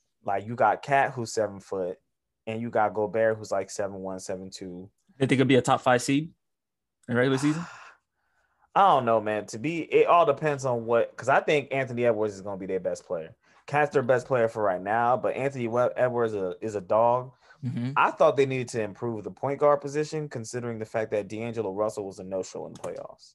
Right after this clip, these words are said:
Speaker 2: Mm-hmm.
Speaker 1: But what about
Speaker 2: Agreed.
Speaker 1: you, man? What, what, what was that move? What was the move for you?
Speaker 2: Bro, I'm not gonna lie to you, bro. It was the same move. Made no sense.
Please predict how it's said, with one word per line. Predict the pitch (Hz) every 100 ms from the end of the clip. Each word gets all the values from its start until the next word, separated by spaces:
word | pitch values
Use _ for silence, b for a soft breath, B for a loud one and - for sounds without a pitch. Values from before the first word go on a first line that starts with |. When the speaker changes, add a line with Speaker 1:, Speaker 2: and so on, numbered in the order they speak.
| 107
Speaker 2:
Mm-hmm. | 107 - _ _ _ _ _ _ _ _
Speaker 1:
But | 98 90
what | 135
about | 131 113
Speaker 2:
Agreed. | 107 98
Speaker 1:
you, |
man? | 92
What, | 98 98
what, | 120
what | 131 131
was | 127
that | 117
move? | 110 101 -
What | 120
was | 127
the | 113
move | 107 104
for | 92
you? | 90 90 - _ _
Speaker 2:
Bro, | 170 185
I'm | - 208
not | 226
gonna | 208
lie | 202
to | 190
you, | 175
bro. | 175 175
It | -
was | 175 175
the |
same | 165 180
move. | 185 160 113
Made | 139 165
no | 175
sense. | 175 180 - -